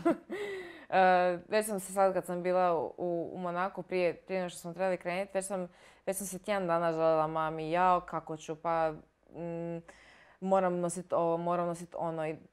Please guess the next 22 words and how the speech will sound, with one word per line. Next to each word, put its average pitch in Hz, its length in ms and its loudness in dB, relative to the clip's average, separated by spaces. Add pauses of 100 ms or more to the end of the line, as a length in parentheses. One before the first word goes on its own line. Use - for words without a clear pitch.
(120)
sad 180 220 -4
sam 180 140 -8
sva 170 320 -2
pakirana, 180 560 -2 (280)
morala 196 260 -2
sam 180 140 -12
se 175 60 -10
spakirati 202 640 -6
za, 190 460 4
za 185 140 -4
tri 208 220 -8
mjeseca, 202 480 -4
jer 151 400 -2 (540)
E, 151 500 2 (180)
prvo 175 140 2
ćemo 175 220 -4
provesti 180 400 0
malo 180 140 0
duže 180 260 -2
vremena 180 380 0
u - 20 2
Australiji, 196 680 2